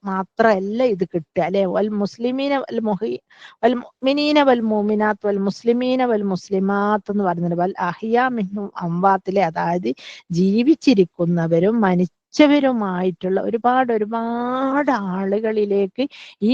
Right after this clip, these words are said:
ദുആ എത്തപ്പെടുന്നു, ല്ലേ? അത്രയ്ക്ക് അതിമഹത്തായ ഒരു ദുആയാണിത്, ല്ലേ? നമ്മൾ ആരും ശ്രദ്ധിക്കാറില്ല, ല്ലേ? എന്നാൽ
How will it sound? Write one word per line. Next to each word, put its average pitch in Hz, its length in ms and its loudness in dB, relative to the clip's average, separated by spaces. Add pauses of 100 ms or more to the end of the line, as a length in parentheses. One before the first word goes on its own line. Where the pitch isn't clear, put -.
(140)
ദുആ 202 460 0
എത്തപ്പെടുന്നു, 190 800 0
ല്ലേ? 175 220 0
അത്രയ്ക്ക് 277 680 -2
അതിമഹത്തായ 226 1160 -2
ഒരു 220 220 2
ദുആയാണിത്, 190 1000 -4
ല്ലേ? 220 180 -2 (320)
നമ്മൾ 302 260 -2
ആരും 262 300 2
ശ്രദ്ധിക്കാറില്ല, 185 800 0
ല്ലേ? 190 160 0
എന്നാൽ 214 280 -2